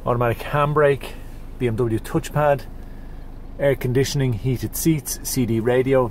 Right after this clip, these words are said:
dab digital radio, satellite navigation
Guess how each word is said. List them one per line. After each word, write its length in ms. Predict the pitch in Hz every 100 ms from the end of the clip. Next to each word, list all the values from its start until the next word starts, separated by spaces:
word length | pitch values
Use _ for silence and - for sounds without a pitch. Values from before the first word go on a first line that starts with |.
| -
dab 240 | 123 117
digital 360 | 101 135 143 143
radio, 420 | 143 139 139 135 - - - - - - - - - - - -
satellite 540 | - - 139 135 113 113
navigation 800 | 107 107 135 143 135 160 139